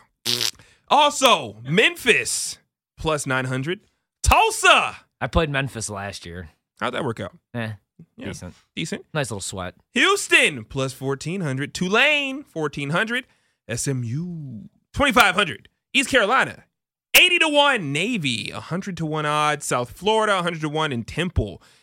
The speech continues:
Speaker 1: If you think this is the year for Temple in the A A C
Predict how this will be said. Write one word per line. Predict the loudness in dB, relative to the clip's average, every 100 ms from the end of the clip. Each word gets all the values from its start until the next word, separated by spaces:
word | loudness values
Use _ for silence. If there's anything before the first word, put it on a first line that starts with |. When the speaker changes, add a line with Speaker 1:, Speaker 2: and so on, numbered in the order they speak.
| _
Speaker 1:
If | -8 -4
you | -4
think | -4 -6 -4
this | -4 -4
is | -6
the | -6
year | -4 -4
for | -6
Temple | -10 -8 -8 -8 -18 _ _ -12
in | -10
the | -6
A |
A | -4 -2 -4
C | -6 -8 -10